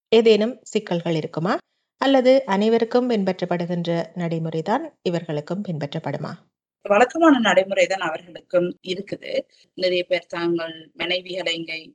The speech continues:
Speaker 2: கொண்டு வரதுக்கு முயற்சித்திருக்கிறார்கள். அவர்களுக்கு சாதாரண பார்ட்னர் விசா என்ற விசா மூலம் இங்க வர்றதுக்கான சந்தர்ப்பம் இருக்குது. So, பார்ட்னர் விசா அப்ளை பண்ணலாம்.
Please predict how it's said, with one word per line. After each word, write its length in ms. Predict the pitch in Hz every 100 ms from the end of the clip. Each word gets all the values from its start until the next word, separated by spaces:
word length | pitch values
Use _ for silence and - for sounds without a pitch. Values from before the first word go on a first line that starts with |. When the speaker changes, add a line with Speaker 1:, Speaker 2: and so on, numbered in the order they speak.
| _
Speaker 2:
கொண்டு 200 | 175 165
வரதுக்கு 640 | 160 151 - 156 165 156 _ -
முயற்சித்திருக்கிறார்கள். 880 | 170 170 - - - 147 143 208 392 _ _ _ _
அவர்களுக்கு 760 | - 254 233 220 208 294 370 -
சாதாரண 560 | 254 226 214 196 190 202
பார்ட்னர் 400 | 180 - 180 165
விசா 360 | 156 - 151
என்ற 240 | 147 147 147
விசா 440 | 147 - 151 147 -
மூலம் 460 | 160 156 165 254 _ _ _
இங்க 260 | 175 170 160
வர்றதுக்கான 920 | 160 156 151 - 151 147 143 143 135 135 _ _ _
சந்தர்ப்பம் 640 | - 170 165 - 202 220 - _ - 175
இருக்குது. 360 | 160 143 - _ _ _ _ _
So, 140 | -
பார்ட்னர் 360 | 180 170 - 165
விசா 260 | 147 143 151
அப்ளை 240 | - 147
பண்ணலாம். 480 | - - - -